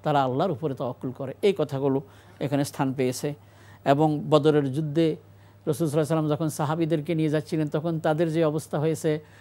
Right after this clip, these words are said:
আহ, সেটার আলোচনা এখানে এসেছে। এরপর নবী সাল্লাল্লাহু আলাইহি ওয়াসাল্লামকে মক্কায় হত্যা করার জন্যে যেই ষড়যন্ত্র তারা করেছিল, আমরা জানি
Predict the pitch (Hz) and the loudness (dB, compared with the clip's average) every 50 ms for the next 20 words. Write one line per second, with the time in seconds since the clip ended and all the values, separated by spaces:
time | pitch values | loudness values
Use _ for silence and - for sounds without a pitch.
0 | - - - - 143 139 151 143 180 175 175 180 170 165 160 160 160 - 165 156 | -20 -10 -4 -2 0 0 0 0 0 2 4 6 6 6 6 4 4 2 2 2
1 | 156 151 - 165 156 156 156 - - - 165 147 151 180 156 - 175 160 160 160 | 2 2 2 2 2 2 2 0 0 0 0 2 2 2 0 2 2 2 2 0
2 | - - - - - - - - - 190 190 185 175 - 185 180 170 160 - - | -4 -12 -20 -20 -20 -20 -14 -2 4 6 8 8 8 8 6 6 6 6 4 -4
3 | - - - - - - - - - - 165 180 196 254 - - 247 233 208 190 | -14 -20 -20 -20 -20 -20 -20 -14 -4 2 2 4 4 4 4 4 6 6 8 8
4 | 190 190 175 180 180 175 170 165 156 - 165 156 156 160 156 151 143 - 160 135 | 8 8 6 6 4 4 4 2 2 0 0 2 2 2 0 0 -2 -2 -2 -2
5 | 123 123 - - - - - - - - 156 160 170 170 - - - 170 147 131 | -2 -2 -6 -12 -20 -20 -20 -20 -10 -2 2 2 2 2 0 0 2 4 4 4
6 | 117 117 170 - - - - - - - - - - 190 190 - - 226 202 180 | 2 -2 -6 -12 -20 -20 -20 -20 -20 -20 -10 -2 2 2 2 4 4 2 4 4
7 | 208 202 190 180 170 156 180 175 165 160 156 147 131 175 - - - - - - | 4 4 4 2 2 0 0 0 0 0 0 0 -2 -4 -10 -18 -20 -16 -6 0
8 | 139 170 170 156 147 143 - - 156 190 240 233 202 214 190 160 175 170 156 170 | 4 4 4 4 2 -2 -4 2 4 6 6 6 6 2 0 0 0 0 0 2
9 | 151 151 143 - 147 151 147 - 156 139 135 127 127 147 - - - - - - | 0 0 0 0 0 0 0 0 -2 0 0 -2 -2 -6 -10 -20 -20 -20 -20 -20
10 | - - - 147 151 160 165 151 147 147 143 147 147 135 | -16 -8 -4 -2 2 2 4 4 4 2 2 2 0 -2